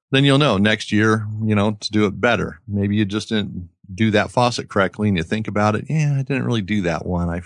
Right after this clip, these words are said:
I think I skipped that because I thought it would be okay."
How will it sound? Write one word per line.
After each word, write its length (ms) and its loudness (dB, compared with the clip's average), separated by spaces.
I 40 -10
think 200 -4
I 80 0
skipped 440 -4
that 240 -2
because 240 -6
I 80 -4
thought 240 0
it 40 -2
would 120 -4
be 140 0
okay." 440 -4